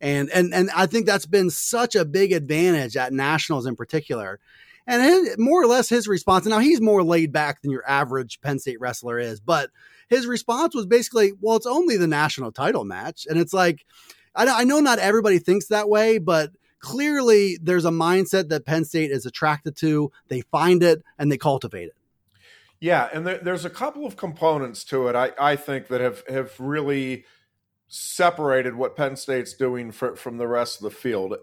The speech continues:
Speaker 2: And the one is that they get those team first guys. And in a, a sport that is as individualized as wrestling is, I mean, it's obviously just you and your opponent on the mat. It is you out there. But when they recruit, I mean, it, it is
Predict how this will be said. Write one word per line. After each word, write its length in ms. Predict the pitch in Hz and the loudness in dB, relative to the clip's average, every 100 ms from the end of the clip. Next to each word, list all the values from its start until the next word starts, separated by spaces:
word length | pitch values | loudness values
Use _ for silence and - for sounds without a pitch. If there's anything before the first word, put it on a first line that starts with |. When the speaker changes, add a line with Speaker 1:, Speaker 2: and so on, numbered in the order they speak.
| 131 | -2
Speaker 2:
And 200 | 143 139 | -2 0
the 60 | |
one 440 | 139 151 202 220 196 | -2 0 2 2 0
is 600 | 131 120 110 110 113 - _ _ _ _ - | -4 -4 -2 -4 -8 -16 _ _ _ _ -4
that 180 | 147 147 | -2 0
they 160 | 160 | 0
get 400 | 127 135 185 202 - _ _ _ _ - | 0 0 0 0 -8 _ _ _ _ -6
those 260 | 156 139 | -4 -2
team 300 | - 196 190 | -4 -6 -6
first 400 | 165 170 156 135 | -4 -2 -2 -2
guys. 440 | - 131 107 101 104 | 2 4 4 0 -4
And 120 | 131 | -6
in 140 | 135 | -6
a, 220 | 135 110 139 | -6 -6 -6
a 20 | |
sport 460 | - - 196 214 | -8 0 0 2
that 120 | 196 156 | -2 -4
is 180 | 139 | -2
as 200 | 139 135 - | -2 -2 -4
individualized 1080 | 170 185 143 160 143 139 127 127 127 123 113 | -4 -2 0 -2 -2 0 2 2 2 0 -8
as 160 | 107 | -8
wrestling 520 | 110 127 127 127 123 | -2 0 0 -4 -4
is, 460 | 120 117 82 80 85 - _ - | 0 0 -2 -8 -16 -18 _ -14
I 60 | |
mean, 80 | 107 | -12
it's 120 | 107 | 0
obviously 380 | 131 113 117 117 | 0 0 -6 -10
just 240 | 107 113 | -10 -10
you 200 | 117 123 | -4 -4
and 80 | 123 | -4
your 120 | 117 | -4
opponent 380 | 113 123 123 117 | -6 -2 -2 -2
on 120 | 113 | -4
the 60 | 107 | -6
mat. 320 | 110 113 90 | -2 -2 -2
It 140 | 104 117 | -6 -6
is 340 | 110 92 - | -8 -10 -12
you 340 | 107 165 98 82 | -4 -4 -4 -4
out 300 | 113 131 120 | 0 0 0
there. 280 | 87 76 73 _ _ | -8 -12 -16 _ _
But 240 | 151 151 156 | 2 2 2
when 120 | 160 | -2
they 160 | 185 247 | 0 -2
recruit, 640 | 208 160 - 180 151 123 151 | -2 -6 -4 0 0 0 -4
I 60 | |
mean, 160 | 147 156 | -2 -2
it, 120 | 170 | -2
it 480 | 175 180 185 202 - | -2 -4 -2 -2 -2
is 400 | 170 165 156 135 | -2 0 0 -4